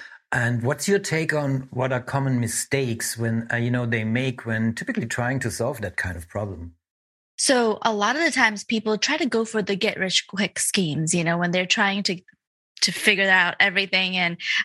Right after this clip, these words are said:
Speaker 2: um, trying to buy individual stocks, trying to figure out how to value a stock and time the market and the things that people think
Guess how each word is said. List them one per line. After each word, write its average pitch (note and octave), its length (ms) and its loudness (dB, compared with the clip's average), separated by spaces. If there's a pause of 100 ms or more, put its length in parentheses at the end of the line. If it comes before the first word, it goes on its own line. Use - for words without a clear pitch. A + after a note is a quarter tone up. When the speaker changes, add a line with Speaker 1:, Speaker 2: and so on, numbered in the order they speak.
Speaker 2:
um, F3+ 360 2 (200)
trying F#3+ 320 2
to F#3 240 2
buy F3+ 360 0
individual F3+ 580 -2
stocks, G#3 440 2
trying F#3+ 140 -2
to F3+ 80 -6
figure F#3+ 240 0
out F3 200 4
how F#3 240 0
to E3+ 380 0 (260)
value G3 580 4
a G3 80 2
stock F#3 520 2
and F3 240 -4 (160)
time G#3 380 4
the F#3+ 80 0
market F#3 600 0
and F#3 220 0
the G3+ 60 2
things C4 360 0
that G3+ 220 2
people G#3+ 400 -4
think C4 360 0